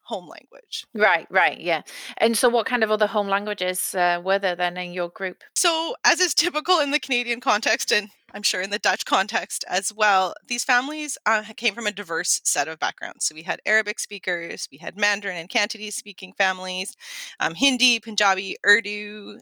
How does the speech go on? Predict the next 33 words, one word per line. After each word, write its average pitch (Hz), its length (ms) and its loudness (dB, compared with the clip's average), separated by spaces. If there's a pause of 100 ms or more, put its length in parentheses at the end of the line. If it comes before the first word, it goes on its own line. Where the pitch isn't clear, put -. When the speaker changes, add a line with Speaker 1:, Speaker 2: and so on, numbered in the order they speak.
Speaker 1:
a, - 120 2 (100)
a 185 60 -2
couple 175 200 -6
Portuguese 226 440 0
speaking 214 280 -8
families. 196 640 -2 (380)
Uh, 185 240 4
and 240 120 2
we 247 120 6
did 294 180 2
this 349 220 2
to 269 80 0
reflect 214 580 0
the 214 80 -6
diversity 190 460 0
of 175 80 -8
our 165 80 0
Canadian 151 420 -8
classrooms - 760 -2 (140)
as - 240 -4
well, 269 360 0
because - 360 -2 (400)
we 254 100 0
want 185 280 2
to - 120 -2
say, 180 300 2 (120)
"Okay, 190 180 -4
how 185 180 2
are 175 120 0
these 190 180 -4
kids - 260 -4
learning?" 135 380 -6 (720)
Speaker 2:
Yeah, 185 220 4